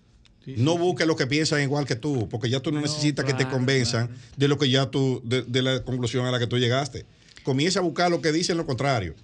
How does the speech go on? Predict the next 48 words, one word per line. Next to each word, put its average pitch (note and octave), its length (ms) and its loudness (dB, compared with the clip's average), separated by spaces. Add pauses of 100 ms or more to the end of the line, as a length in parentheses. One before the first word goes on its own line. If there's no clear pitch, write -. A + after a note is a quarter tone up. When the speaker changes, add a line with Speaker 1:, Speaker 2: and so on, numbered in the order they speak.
(540)
Speaker 2:
y C#3 140 0
a C3+ 80 0
tr-, C#3 120 -10
y B2+ 120 -2
trata D#3 300 -2
de D3 100 0
responderle B2+ 580 0
a F2+ 100 0
ellos. D#2+ 260 -6
Y C3 120 -2
así E3+ 240 -2
tú F3 180 -8
siempre F#3 400 -4
vas D3+ 140 -2
a - 20 -14
tener, C#3 460 -2 (420)
eh, A#2+ 140 -6
va, B2+ 180 -2 (140)
va B2+ 60 2
a A#2+ 80 -2
tener C#3 260 -2
la C#3 100 0
mejor C3 340 -2
vista. C#3+ 320 -4
Y C#3+ 100 0
si D3 120 -4
tienen B2+ 240 -2
que A3+ 140 -4
cambiar, B2+ 640 0
el A2+ 60 -6
mejor A2+ 180 0
punto C#3 200 -4
de A#2 60 2
vista, G#2 300 -2 (360)
y D#3+ 100 -2
si C3 120 0
tienen B2 240 2
que D#3+ 100 0
cambiarlo, E3 520 2
pues C#3 120 -4
tú G2+ 120 -2
lo - 80 -2
cambias. A2 340 0
Speaker 1:
Tienen A#2+ 300 -8
que A#2+ 100 -12
modular, D#3 880 -6
Speaker 2:
Sí. C#3 200 -10
Speaker 1:
tienen A#2 120 0